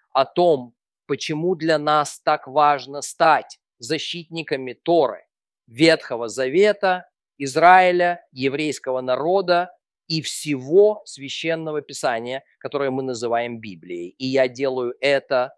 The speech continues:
в духе Моисея, книги Второзакония, который по большей части не дает новой информации, а скорее напоминает людям о том, что они уже слышали и, возможно, уже знают. Но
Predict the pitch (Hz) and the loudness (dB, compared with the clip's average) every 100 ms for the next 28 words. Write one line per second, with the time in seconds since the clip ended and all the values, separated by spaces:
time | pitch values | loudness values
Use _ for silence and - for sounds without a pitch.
0 | _ 117 113 120 143 - 127 117 _ 123 | _ -20 -12 -8 -8 -6 -10 -10 _ -6
1 | 120 123 - 208 220 220 220 _ _ _ | -4 -4 -2 2 2 0 -4 _ _ _
2 | _ _ _ _ _ _ - 139 123 - | _ _ _ _ _ _ -10 -6 -6 -6
3 | 113 107 117 - 101 87 80 _ _ - | -6 -6 -8 -8 -8 -10 -18 _ _ -6
4 | 135 156 139 - 151 175 156 139 156 156 | -2 -2 -2 -2 -2 -4 -6 -8 -2 -2
5 | 156 - 131 117 _ _ _ 165 214 220 | -4 -6 -6 -6 _ _ _ -2 2 4
6 | 226 226 202 151 147 117 107 123 113 107 | 4 4 0 -2 -2 -2 -4 -8 -8 -6
7 | 98 92 87 - 87 - _ _ 139 135 | -4 -6 -8 -14 -20 -20 _ _ -2 0
8 | 156 156 202 208 185 - 156 160 175 165 | 0 2 2 2 0 -2 -4 -2 0 0
9 | 143 139 151 147 139 131 120 156 147 - | 0 -4 -8 -6 -6 -6 -2 -2 -2 -4
10 | 139 131 131 135 135 196 - 170 156 143 | -6 -6 -6 -6 -4 -4 -4 -4 -4 -8
11 | 131 120 120 127 135 113 117 123 110 110 | -6 -4 -4 -4 -6 -6 -10 -10 -10 -10
12 | 95 90 82 98 160 _ _ _ _ _ | -10 -8 -6 -6 -10 _ _ _ _ _
13 | _ _ - 139 151 147 - | _ _ -4 2 4 4 0